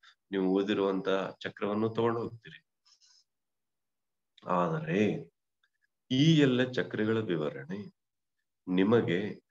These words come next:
ಒಂದು ಪುಸ್ತಕದ ಬದನೆಕಾಯಿಯಾಗಿ ಉಳಿಯುವ ಸಂಭವವಿದೆ. ಅದಕ್ಕೆ ನಾವು ಪಿರಮಿಡ್ ಮಾಸ್ಟರ್ಸ್ ಒಂದು ಕಳಕಳಿಯಿಂದ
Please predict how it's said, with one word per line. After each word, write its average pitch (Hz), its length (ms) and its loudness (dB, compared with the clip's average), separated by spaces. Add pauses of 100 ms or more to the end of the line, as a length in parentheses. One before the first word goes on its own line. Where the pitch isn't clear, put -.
(220)
ಒಂದು 110 260 -2
ಪುಸ್ತಕದ 110 920 -6 (360)
ಬದನೆಕಾಯಿಯಾಗಿ 104 1400 0
ಉಳಿಯುವ 90 460 -4
ಸಂಭವವಿದೆ. - 1080 -12 (1500)
ಅದಕ್ಕೆ 90 640 -8 (560)
ನಾವು 101 520 -4
ಪಿರಮಿಡ್ 117 460 -2
ಮಾಸ್ಟರ್ಸ್ - 760 -12 (520)
ಒಂದು 90 200 -8
ಕಳಕಳಿಯಿಂದ 117 800 -2